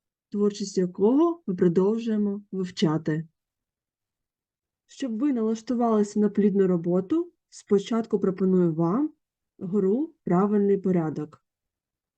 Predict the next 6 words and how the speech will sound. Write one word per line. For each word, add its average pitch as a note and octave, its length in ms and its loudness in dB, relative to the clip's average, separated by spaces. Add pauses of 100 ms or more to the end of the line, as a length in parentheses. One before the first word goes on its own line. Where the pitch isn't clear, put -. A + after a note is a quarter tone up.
(600)
Розташуйте C4+ 760 -2
наведені G3 560 2
епізоди F3+ 520 0
з F3 100 -12
твору F3+ 500 2
в - 80 -18